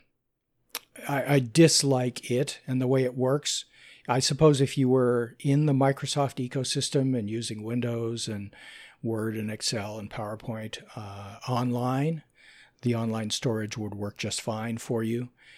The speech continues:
and provide you some integration, uh,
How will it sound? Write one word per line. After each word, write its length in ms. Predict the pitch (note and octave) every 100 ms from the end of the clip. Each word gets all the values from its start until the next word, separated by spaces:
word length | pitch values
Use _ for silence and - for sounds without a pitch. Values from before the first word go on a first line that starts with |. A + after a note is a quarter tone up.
| - A#2
and 340 | G2+ F#2+ G2+
provide 360 | - G#2 G2+ G2+
you 60 |
some 200 | A2 A2
integration, 840 | G#2 G2+ G#2 G#2 - G#2 G2+ G#2 G2+ _ _ _ - - - A#2+
uh, 540 | A2 G2+ G#2 G#2